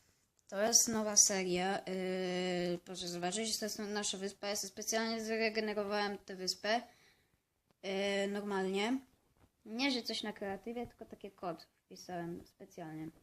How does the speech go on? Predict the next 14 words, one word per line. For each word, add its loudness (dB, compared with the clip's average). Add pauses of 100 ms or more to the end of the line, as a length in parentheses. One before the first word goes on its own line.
(640)
Jeśli -8
chcecie -12
taką, -6
e, 2
jakby -10
wyspę, -4 (840)
musicie, 0
patrzcie, -2 (360)
musicie, 2 (1600)
e, -6
wejść, -2 (240)
e, -6
w -8
set 2